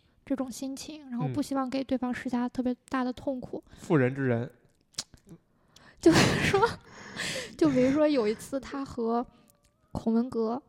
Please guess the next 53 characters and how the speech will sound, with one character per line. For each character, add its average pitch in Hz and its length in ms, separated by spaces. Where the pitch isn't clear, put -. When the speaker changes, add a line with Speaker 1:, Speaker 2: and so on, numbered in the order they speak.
Speaker 2:
嗯。 131 240
Speaker 1:
比 226 120
赛 240 200
的 226 80
时 - 100
候， 240 60
Speaker 2:
嗯。 - 20
Speaker 1:
孔 - 160
文 240 100
革 240 120
的 247 80
教 254 200
练 240 240
当 254 200
时 240 360
凶 302 260
了 277 100
一 226 40
下 226 160
孔 - 220
文 233 160
革， 277 340
Speaker 2:
嗯。 139 140
Speaker 1:
说 247 220
“你 233 200
来 226 140
这 277 160
是 262 120
来 254 220
玩 247 140
儿 247 140
啊” 277 180
什 262 160
么 277 120
的。 320 100
Speaker 2:
嗯。 131 240
Speaker 1:
所 294 180
以 277 260
其 - 200
实 311 60
孔 233 200
文 233 80
革 240 120
身 247 100
上 254 100
的 240 60
压 247 160
力 254 80
非 254 120
常 240 180
大 247 260
嘛。 - 200
Speaker 2:
哎。 123 320